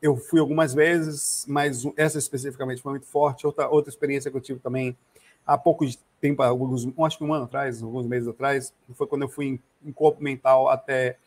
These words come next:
a, a órbita de Júpiter. Eu não entrei no planeta, não tinha energia pra entrar no planeta, a verdade me foi falada ali.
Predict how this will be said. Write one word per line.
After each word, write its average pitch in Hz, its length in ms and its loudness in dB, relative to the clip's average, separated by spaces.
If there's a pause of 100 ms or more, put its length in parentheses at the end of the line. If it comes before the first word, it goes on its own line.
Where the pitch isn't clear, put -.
(380)
a, 131 480 4
a 131 80 6
órbita 143 420 4
de 135 120 -6
Júpiter. 139 440 -8 (220)
Eu 139 80 0
não 156 100 0
entrei 135 220 -6
no 127 80 -6
planeta, 127 540 -6 (100)
não 131 160 -6
tinha 131 540 -4
energia 131 440 -4
pra 123 140 -6
entrar 120 220 -4
no 120 60 -6
planeta, 120 400 -6
a 117 40 -8
verdade 120 340 -2
me 117 120 -12
foi 123 160 -12
falada 117 400 2
ali. 123 200 -8